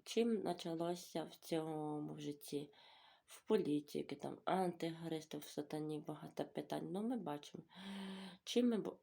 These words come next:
е, що в нас стало? Хто і що? Ким ми вибираємо? Кого ми? Політик, або волю Божу, слово Бога виберуть. Ну, ми бачимо, перша, с-,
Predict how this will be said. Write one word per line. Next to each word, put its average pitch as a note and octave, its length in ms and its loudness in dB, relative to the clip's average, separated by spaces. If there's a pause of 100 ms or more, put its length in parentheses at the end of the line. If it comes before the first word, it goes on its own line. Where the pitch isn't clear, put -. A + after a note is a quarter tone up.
(500)
е, - 160 0 (280)
що - 280 -2
в G#3 80 2
нас F#3 160 2
стало? C#3 500 -6 (680)
Хто - 380 8
і G#3+ 60 6
що? C#3+ 280 -4 (640)
Ким A#3+ 200 8
ми A3+ 120 6
вибираємо? F#3 680 0
Кого F#3 320 0
ми? C#3+ 120 -6 (120)
Політик, F3 680 4 (120)
або G#3+ 240 0
волю G#3+ 400 4
Божу, D#3+ 360 2
слово E3 420 0
Бога E3 500 4
виберуть. D#3 380 -2 (380)
Ну, F#3 100 6
ми G#3 120 6
бачимо, A#3 460 2
перша, F3 480 4
с-, - 140 -18